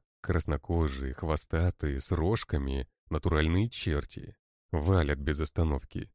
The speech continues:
один за другим. Вот только главного не видать. Видимо, он выходить пока что не торопится. Ну, ничего страшного.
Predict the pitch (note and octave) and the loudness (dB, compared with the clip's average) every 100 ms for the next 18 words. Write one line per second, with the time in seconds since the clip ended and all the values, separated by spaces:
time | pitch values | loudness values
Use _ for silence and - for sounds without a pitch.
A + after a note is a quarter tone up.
0 | - D#2+ F2 G2 G2 G2+ A2 F#2 D2+ C#2 | -2 0 2 2 2 2 0 0 0 0
1 | C2+ B1+ - _ D#2 D#2 - D#2+ C#2+ E2 | -2 -6 -10 _ -2 -2 0 -2 0 -2
2 | D#2+ F#2+ F2 D2+ C#2 C#2+ C#2+ D#2+ D#2+ C2 | 2 2 2 2 0 -2 0 0 0 -2
3 | - - _ _ _ _ D#2 C#2+ C#2 C#2+ | -4 -16 _ _ _ _ -6 -4 -2 -2
4 | C#2+ C#2 C#2+ - D2 D2 - - F2 - | -2 -2 -4 -4 -6 -6 -8 -4 -4 -4
5 | D2+ - E2+ D2 D#2+ - C#2+ C2 _ _ | -2 0 0 -2 -4 -4 -4 -4 _ _
6 | _ _ - C#2+ D#2+ F#2+ A2+ A#2+ A2+ A#2 | _ _ -6 -2 0 2 0 -2 -2 -2
7 | E2+ C#2+ C2+ - D2 C#2 C2+ C2 C2 | -2 -2 -2 -4 -2 0 0 -2 -4